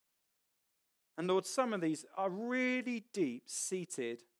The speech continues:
soul issues that have been going on for decades in people's lives. I pray that today would be the day that they choose to break it. And they would go home,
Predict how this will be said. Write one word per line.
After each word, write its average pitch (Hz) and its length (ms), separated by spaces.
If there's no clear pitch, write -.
soul 151 680
issues 95 640
that 170 80
have 147 120
been 151 160
going 170 260
on 139 140
for 143 100
decades 117 520
in 110 60
people's 107 380
lives. 95 460
I 143 40
pray 208 240
that 190 140
today 165 240
would 139 120
be 135 100
the 127 80
day 143 240
that 127 100
they 131 80
choose 131 300
to 120 100
break 110 460
it. - 260
And 135 200
they 139 100
would 127 160
go 180 220
home, 151 320